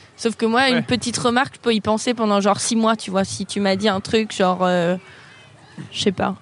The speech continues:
Speaker 1: Genre là, ma mère, il y a deux jours, elle m'a dit, « T'articules moins qu'avant. » Et du coup, je me suis dit, « Merde, autant on comprend rien à ce que je dis, quoi. »
Speaker 2: Ah, bah, moi, je comprends, mais
Speaker 1: <laughs> C'est
Speaker 2: je, en plus,
Speaker 1: sympa.
Speaker 2: je vois ce que tu veux dire. Euh,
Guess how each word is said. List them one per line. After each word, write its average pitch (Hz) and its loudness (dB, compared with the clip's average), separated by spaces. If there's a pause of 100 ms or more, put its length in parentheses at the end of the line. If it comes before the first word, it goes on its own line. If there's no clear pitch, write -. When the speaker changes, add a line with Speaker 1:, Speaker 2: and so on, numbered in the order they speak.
Speaker 1:
Genre 196 2
là, 214 4
ma 214 4
mère, 220 2
il 226 2
y 196 4
a 190 4
deux 202 2
jours, 220 4
elle 202 2
m'a 185 0
dit, « 196 -2
T'articules 202 -2
moins 208 2
qu'avant. » 214 2 (640)
Et 196 2
du 185 -4
coup, 240 0
je 196 -2
me 185 0
suis 190 -4
dit, « 185 0
Merde, 214 2
autant 196 0
on 214 0
comprend 185 0
rien 202 2
à 208 0
ce - -8
que 202 0
je 196 -2
dis, 220 -6
quoi. » - -20 (200)
Speaker 2:
Ah, 139 4
bah, 117 2
moi, 151 4
je - -2
comprends, 165 0
mais 123 0 (160)
Speaker 1:
<laughs> - -8
C'est - -4
Speaker 2:
je, 151 0
en 208 2
plus, 190 2
Speaker 1:
sympa. 165 4
Speaker 2:
je - -4
vois 160 2
ce - 2
que 151 0
tu 139 -4
veux 135 2
dire. 156 0
Euh, 123 2